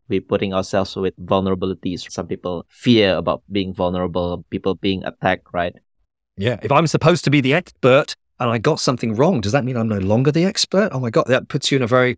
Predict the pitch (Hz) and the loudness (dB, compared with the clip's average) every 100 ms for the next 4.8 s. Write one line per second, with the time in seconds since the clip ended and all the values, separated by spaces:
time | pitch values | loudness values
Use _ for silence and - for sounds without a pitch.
0 | - 107 113 135 135 127 107 127 156 98 | -8 -4 0 0 0 0 0 2 2 0
1 | 92 92 92 98 - 151 - - 107 101 | -2 -2 -6 -6 -2 -2 -2 -2 -2 -2
2 | 98 95 92 92 - - 104 95 - 104 | -4 -4 -4 -8 -10 -4 -2 -2 -2 -4
3 | 98 _ _ - 127 190 - 101 80 - | -4 _ _ -6 -4 -2 -4 -8 -10 -12
4 | - - 123 185 - - - - | -12 -6 -2 -2 -2 -6 -6 -6